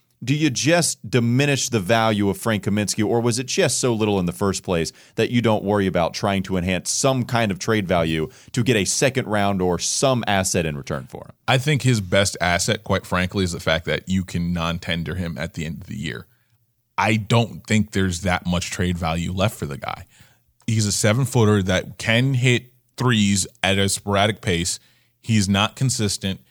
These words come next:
Speaker 2: He's not a good defender. We know all of these things, unfortunately. And now, I mean, the best thing he can do is he's three million dollars and he expires at the end of the year. That, that's really it at this point.
Speaker 1: Yeah, and again, not to sacrifice a win,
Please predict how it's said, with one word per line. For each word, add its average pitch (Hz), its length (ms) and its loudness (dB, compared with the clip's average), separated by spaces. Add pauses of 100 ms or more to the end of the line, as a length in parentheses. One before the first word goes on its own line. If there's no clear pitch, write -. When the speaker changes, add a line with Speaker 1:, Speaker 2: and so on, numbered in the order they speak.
(100)
Speaker 2:
He's 87 220 -10
not 90 240 2
a 123 40 4
good 135 200 2
defender. 135 480 2
We 95 180 2
know 110 340 6
all 123 320 4
of 131 120 0
these 120 280 0
things, 90 360 0
unfortunately. 80 840 -8 (460)
And 98 240 2
now, 131 460 2 (840)
I 120 100 2
mean, 143 500 0
the 107 140 -2
best 139 260 2
thing 160 120 0
he 143 140 4
can 139 160 0
do 143 180 4
is 98 80 2
he's 104 160 -2
three 139 180 2
million 123 300 2
dollars 110 360 4
and 98 200 -2
he 110 180 0
expires 98 460 0
at 92 100 -4
the 95 80 -4
end 95 140 -2
of 90 80 -6
the 92 80 -6
year. 92 260 -4 (420)
That, 104 220 -2
that's 110 240 0
really 104 360 2
it 90 200 -4 (220)
at - 60 -20
this 87 100 -10
point. - 260 -12 (160)
Speaker 1:
Yeah, 101 220 4 (100)
and 101 220 2
again, 98 280 2
not 104 200 2
to 101 100 -2
sacrifice 95 640 2
a 92 60 0
win, 78 500 0